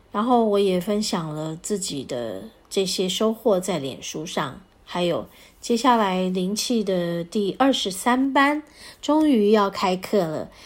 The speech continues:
在这里也和大家分享我的喜悦。嗯，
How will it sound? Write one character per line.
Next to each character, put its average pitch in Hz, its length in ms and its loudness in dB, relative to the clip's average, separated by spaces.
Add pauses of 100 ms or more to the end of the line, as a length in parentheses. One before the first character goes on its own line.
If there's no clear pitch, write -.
在 208 160 -2
这 208 160 2
里 170 240 0
也 151 140 -4
和 143 200 -8
大 170 160 -4
家 170 160 -4
分 233 240 -4
享 139 340 -6
我 - 60 -8
的 - 140 -6
喜 - 340 -8
悦。 117 160 -8 (1200)
嗯， 220 680 2